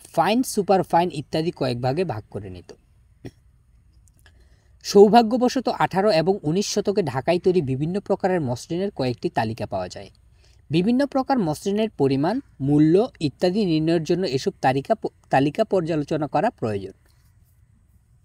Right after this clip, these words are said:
আঠারো শতকের প্রথম দিকে নবাব মুর্শিদ কুলি খান মোগল সম্রাটের কাছে যেসব মসলিন পাঠাতেন, তার তালিকা নিম্নরূপ। মলবুস খাস,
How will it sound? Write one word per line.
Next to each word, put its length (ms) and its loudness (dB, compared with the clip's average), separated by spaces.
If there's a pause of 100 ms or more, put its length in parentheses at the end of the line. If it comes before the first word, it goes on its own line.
(180)
আঠারো 320 4
শতকের 400 0
প্রথম 360 -2
দিকে 220 4
নবাব 340 4
মুর্শিদ 460 -4
কুলি 220 4
খান 280 -2
মোগল 280 2
সম্রাটের 480 -2
কাছে 260 -2
যেসব 380 -2
মসলিন 380 -4
পাঠাতেন, 420 -6 (400)
তার 180 2
তালিকা 420 -2
নিম্নরূপ। 440 -6 (2250)
মলবুস 640 6
খাস, 260 -10